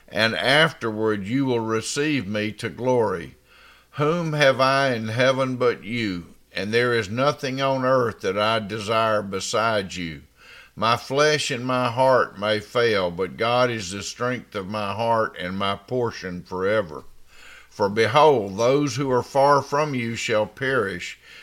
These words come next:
You put an end to everyone who is unfaithful to you. But for me it is good to be near God. I have made the Lord God my refuge, that I may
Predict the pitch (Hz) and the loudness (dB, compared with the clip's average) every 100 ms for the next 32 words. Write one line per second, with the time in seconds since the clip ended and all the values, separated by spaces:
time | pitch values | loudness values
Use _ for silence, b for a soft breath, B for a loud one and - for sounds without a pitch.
0 | B B 120 139 - 143 131 123 127 151 | B B -4 -4 0 2 2 -2 -2 -2
1 | 139 117 98 117 98 139 139 127 127 123 | -2 -4 -4 -2 0 0 0 -2 0 0
2 | 120 120 120 110 117 117 107 - 127 139 | -2 -4 -2 -2 -2 -4 -6 0 2 0
3 | - 90 90 101 90 92 76 67 _ _ | -6 -10 -8 -8 -4 -4 -6 -12 _ _
4 | _ b b b b - 123 - - 107 | _ b b b b 0 2 2 -4 -4
5 | 123 160 175 143 80 113 113 95 139 147 | 0 0 0 -2 -2 -2 -4 -4 -2 0
6 | 143 117 101 123 120 123 135 135 104 117 | 0 -2 -4 -2 -2 -4 -2 -2 0 0
7 | 107 98 87 87 117 120 110 104 131 143 | 2 2 0 0 0 2 2 2 2 2
8 | 120 113 120 131 127 98 123 127 127 120 | 0 -2 0 2 2 2 4 6 4 2
9 | 113 107 113 120 - 127 135 127 110 98 | -4 -2 0 0 -2 -4 -4 -6 -6 -2
10 | 101 110 110 110 107 | -2 -2 -2 -2 -4